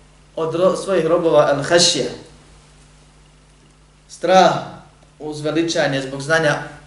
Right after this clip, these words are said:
o onome koga se bojiš. Onaj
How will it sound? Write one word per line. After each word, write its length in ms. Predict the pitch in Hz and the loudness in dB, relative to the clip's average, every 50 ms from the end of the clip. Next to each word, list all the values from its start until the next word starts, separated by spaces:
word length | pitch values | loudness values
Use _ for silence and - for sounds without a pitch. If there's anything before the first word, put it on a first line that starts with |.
| - - - _ - - _ - - _ _ _ _ - _ _ | -20 -20 -20 _ -20 -20 _ -20 -20 _ _ _ _ -20 _ _
o 180 | 156 160 - 170 | -4 -2 -2 0
onome 320 | 180 175 160 156 147 143 | 0 0 0 0 0 0
koga 220 | - 156 143 143 131 | -2 -2 0 0 -2
se 140 | - - 139 | -2 -4 -6
bojiš. 400 | 139 151 156 143 120 110 - - - - - - - - - - - - - - - - - - - _ _ _ - _ _ - - _ _ _ _ _ _ _ _ _ _ _ _ _ _ _ _ _ - - - - _ _ _ _ _ _ _ _ _ _ _ _ _ - | -4 -2 0 0 0 -2 -4 -6 -8 -8 -10 -16 -20 -20 -20 -20 -20 -20 -20 -20 -20 -20 -20 -20 -20 _ _ _ -20 _ _ -20 -20 _ _ _ _ _ _ _ _ _ _ _ _ _ _ _ _ _ -20 -20 -20 -20 _ _ _ _ _ _ _ _ _ _ _ _ _ -4
Onaj 540 | 170 190 185 175 160 147 143 143 - - | -2 0 2 2 2 2 2 0 -6 -12